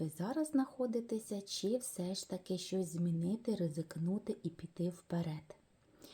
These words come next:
Добре проаналізуйте, чи воно вам потрібно. Так, третій день. Третій день. Третій день вас можуть запросити до кав'ярні, до ресторану.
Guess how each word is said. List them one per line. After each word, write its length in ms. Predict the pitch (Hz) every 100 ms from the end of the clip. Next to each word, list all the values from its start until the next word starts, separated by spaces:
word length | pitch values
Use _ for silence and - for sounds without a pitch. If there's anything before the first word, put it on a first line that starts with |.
| - - -
Добре 540 | 151 170 196 220 226 233 -
проаналізуйте, 1160 | - 175 196 196 190 180 170 165 165 - 175 190 - - _ _ _ _ _ - - - - -
чи 180 | - 160
воно 300 | 165 170 226
вам 240 | 202 202
потрібно. 720 | 220 202 - 160 180 - 156 - - -
Так, 220 | 165 -
третій 460 | - 170 160 - -
день. 280 | - - - - - - - - - - - - - - - -
Третій 480 | - 156 - - 156
день. 260 | 147 170 240 240 - - - - - - - _ - - - - - - -
Третій 540 | 190 214 311 330 226
день 340 | 170 175 262 254
вас 240 | 190 -
можуть 320 | 190 233 226
запросити 760 | 190 196 - 185 - 214 226 196
до 340 | 156 180 233
кав'ярні, 840 | 233 190 165 160 160 165 165 170 165
до 240 | 160 202
ресторану. 960 | 208 202 - 196 190 170 170 170 165